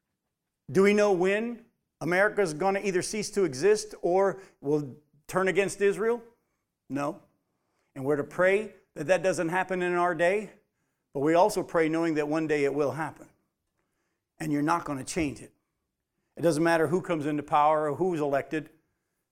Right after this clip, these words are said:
Eventually, Scripture will be fulfilled. So, don't spend more time focusing on keeping your nation so that you take your eyes off of the Lord and you reject Jesus yourself.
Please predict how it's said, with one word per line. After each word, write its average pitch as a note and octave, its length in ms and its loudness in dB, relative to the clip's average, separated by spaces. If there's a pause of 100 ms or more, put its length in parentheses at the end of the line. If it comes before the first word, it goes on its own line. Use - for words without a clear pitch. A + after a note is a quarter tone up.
(440)
Eventually, D3+ 680 -2
Scripture E3 460 -4
will C#3 600 -2
be C3+ 200 -4
fulfilled. C3 600 -12 (840)
So, F3 520 0 (460)
don't G#3 400 2 (1900)
spend F#3 300 0
more G#3+ 160 2
time G3 280 -4
focusing F3 520 -4
on D#3 220 -2
keeping E3+ 380 -8
your D#3+ 160 0
nation D3 560 -4 (1300)
so D#3 80 -8
that C#3 120 -8
you D#3 60 -4
take D#3 240 -4
your D3+ 140 0
eyes C#3+ 180 0
off C#3+ 200 -2
of C#3 60 -8
the B2+ 60 -8
Lord C3+ 300 -2
and A#2+ 100 -6
you C3 120 -6
reject B2 400 -10
Jesus A#2+ 360 -10
yourself. A#2+ 600 -8